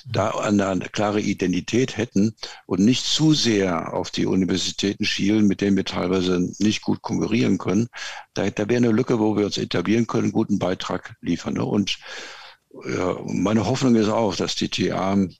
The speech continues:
äh, mal den alten Burn ein bisschen vergisst und wirklich guckt, was haben wir denn inzwischen Neues gelernt und daraus ein System baut, äh, was unsere Stärken wirklich weiterbringt in die Zukunft. Und das wäre wirklich ein toller Beitrag der T A.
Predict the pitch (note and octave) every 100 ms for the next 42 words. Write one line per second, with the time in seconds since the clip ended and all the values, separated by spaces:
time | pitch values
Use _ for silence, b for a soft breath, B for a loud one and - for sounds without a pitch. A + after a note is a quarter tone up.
0 | - - G2+ F#2 F#2 F#2+ F2+ F#2 F#2 F2+
1 | F2 F#2+ G2 F2 F2+ F#2 F#2+ F2 F#2+ F2+
2 | - F2 F#2+ - - F#2 - - F2 -
3 | F#2+ - F2+ F2+ F2+ F2+ F2 - - -
4 | F2+ F2 - - E2 F2 F#2+ - B B
5 | B B _ F#2+ E2+ F2 E2+ F#2 - -
6 | F2+ F2 E2+ E2+ E2+ - - - F2+ -
7 | G2+ G2 F2+ F2 F2+ E2+ - - F2 E2
8 | E2 B B B - - - F#2+ D2+ -
9 | - F#2 - F2+ F2+ F2+ E2+ - F2+ E2+
10 | F2 F2 E2+ D#2+ E2 D2+ - - D#2+ -
11 | - G#2+ - A2+ F#2+ - - - - E2
12 | D#2+ - - - - - A2+ - F2